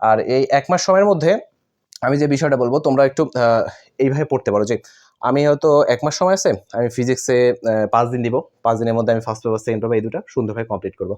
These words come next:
আহ, কেমিস্ট্রিতে পাঁচ দিন দিব, পাঁচ দিনের মধ্যে আমি ফিজিক্স বা কেমিস্ট্রি, আহ, ফার্স্ট পেপার, সেকেন্ড পেপার এই দুটো সুন্দরভাবে কমপ্লিট করবো। আহ, then আমি, আহ, হায়ার ম্যাথ ফার্স্ট পেপার,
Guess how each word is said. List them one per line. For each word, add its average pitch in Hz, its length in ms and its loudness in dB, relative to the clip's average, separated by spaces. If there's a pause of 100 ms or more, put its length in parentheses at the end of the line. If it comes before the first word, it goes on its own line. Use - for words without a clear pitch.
(600)
আহ, 113 180 0
কেমিস্ট্রিতে 131 440 0
পাঁচ 117 220 0
দিন 120 120 -2
দিব, 117 140 0 (220)
পাঁচ 120 180 2
দিনের 131 180 0
মধ্যে 123 160 0
আমি 123 140 -4
ফিজিক্স 120 260 -4 (200)
বা 113 60 0
কেমিস্ট্রি, 120 480 -4
আহ, 113 220 -2
ফার্স্ট 123 160 -6
পেপার, 127 200 -2
সেকেন্ড 120 160 -2
পেপার 165 180 -2
এই 127 80 -2
দুটো 131 120 -4
সুন্দরভাবে 127 380 -2
কমপ্লিট 120 260 -2
করবো। 135 180 2
আহ, - 580 -4 (160)
then 175 160 4
আমি, 202 180 2
আহ, 123 380 2
হায়ার 151 180 2
ম্যাথ 165 180 0
ফার্স্ট 165 180 0
পেপার, 165 180 0